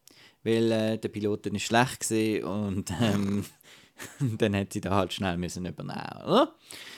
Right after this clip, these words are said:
Ähm, <laughs> weil sie ist Tochter von einem Astronaut, äh, hat, äh, ihre Mutter ist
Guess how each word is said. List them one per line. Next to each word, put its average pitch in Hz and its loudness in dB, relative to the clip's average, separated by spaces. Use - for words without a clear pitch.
Ähm, 131 0
<laughs> - -20
weil 143 8
sie 180 6
ist - 0
Tochter 156 2
von 147 0
einem 135 2
Astronaut, 131 0
äh, 113 2
hat, 120 -2
äh, 113 2
ihre 127 2
Mutter 139 2
ist 127 -2